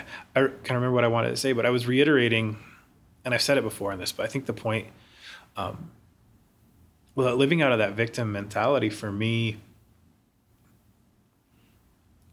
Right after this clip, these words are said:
I said, like, every day I was continuing to be a victim. I was continuing to be a vic-, and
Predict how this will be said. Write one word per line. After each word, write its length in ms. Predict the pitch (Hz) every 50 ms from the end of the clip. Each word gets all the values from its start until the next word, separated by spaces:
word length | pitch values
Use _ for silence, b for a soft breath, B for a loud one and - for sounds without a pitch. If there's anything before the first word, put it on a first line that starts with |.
| _ _ _ _ _ _ -
I 40 | -
said, 380 | - - 160 131 - - - - -
like, 200 | 135 135 127 - -
every 240 | 143 139 151 151
day 240 | 139 143 147 139 110
I 60 | 104
was 360 | 104 107 107 107 110 - - -
continuing 520 | - - 117 - 123 117 113 113 107 107
to 100 | 104 -
be 380 | 107 92 110 104 101 98 98 - - _ _ _ _ _ _ _ _ _
a 60 | - 104
victim. 320 | - 95 98 - - 85 87 - _ _ _ _ _ _ _ _ _ _ _ _ _ _ _ _ _ _ _ _ _ _ _ _ _ _ _ _ _ _ _ _ _ _ _ _ _
I 40 | -
was 60 | -
continuing 400 | - 127 113 - 127 123 131 131
to 60 | 127
be 120 | 120 131 131
a 60 | 127
vic-, 220 | 110 110 113 107 -
and 320 | 135 143 147 143 135 -